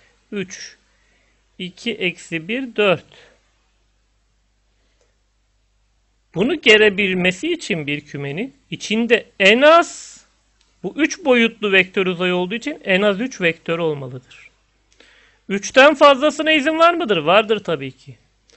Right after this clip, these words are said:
Ama kümenin içinde en az üç tane üç boyutlu vektör olmalıdır.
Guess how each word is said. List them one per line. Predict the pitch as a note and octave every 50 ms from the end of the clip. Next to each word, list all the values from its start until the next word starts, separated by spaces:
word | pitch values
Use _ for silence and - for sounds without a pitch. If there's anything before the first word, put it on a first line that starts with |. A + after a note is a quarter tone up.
| _ _ _ _ -
Ama | F3 G3 A3+ A3 G#3+
kümenin | - G#3+ G#3 G#3+ A3 A#3+
içinde | B3 A#3+ - - G#3+ A3 A#3 B3 - _ _ -
en | F3+ F#3 G#3 A3+
az | A3+ A3+ F#3+ - - -
üç | - B3 C4+ - - - - _ _ _ _ _ _ _
tane | - E3+ D3 D3 D3 C#3+ C#3+ D3+ F#3+ C#4+ E4 - _ _ _ _ _ _ _ _ _ _ _ _ _ _ _ _ _ _ _ _ _ _ _ _ _ -
üç | A3 B3 - - - -
boyutlu | E3 E3 E3+ E3+ E3+ - A3+ G3+
vektör | E3+ D#3+ D3+ - - - D#3 D3
olmalıdır. | C#3 C3 B2 A#2+ A#2 A2+ A2 B2+ _ - - - - -